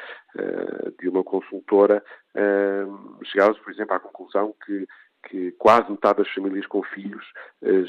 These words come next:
já conseguia ter salários líquidos, eh, superiores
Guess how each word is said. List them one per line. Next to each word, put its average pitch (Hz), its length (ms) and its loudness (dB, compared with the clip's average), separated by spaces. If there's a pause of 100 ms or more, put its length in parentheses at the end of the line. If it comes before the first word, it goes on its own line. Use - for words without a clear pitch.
já 95 200 4
conseguia 98 460 -4
ter 95 340 2 (220)
salários 95 440 0
líquidos, - 480 -8 (280)
eh, - 240 -8 (140)
superiores 120 640 4